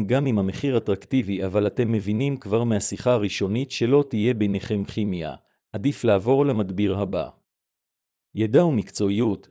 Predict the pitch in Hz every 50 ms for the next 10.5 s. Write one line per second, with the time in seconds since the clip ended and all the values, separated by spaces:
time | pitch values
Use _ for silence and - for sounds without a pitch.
0 | _ - 104 98 95 95 107 107 131 147 151 120 113 104 104 117 120 131 117 -
1 | - - 127 110 110 101 98 98 101 139 139 127 127 - 135 135 127 110 104 98
2 | 127 131 - 110 95 - - 92 - - 151 143 127 117 - 107 95 95 95 -
3 | - 104 101 98 92 90 90 - _ _ _ _ _ _ _ _ - 104 98 95
4 | 98 131 151 151 147 135 - - - - 110 101 120 139 131 95 107 110 117 117
5 | 104 101 107 110 107 101 92 104 117 127 117 120 107 - - 123 113 - - -
6 | 104 98 - - 127 131 117 110 107 107 101 104 113 127 131 135 120 104 101 101
7 | 101 95 - 123 127 135 98 98 95 104 101 - - - 139 139 127 104 101 -
8 | - 101 92 - - 127 127 104 101 98 - - 117 131 131 131 - - 98 104
9 | 104 98 95 120 131 131 120 98 101 - - 104 104 98 - - 120 113 95 95
10 | - - 104 98 104 104 101 92 95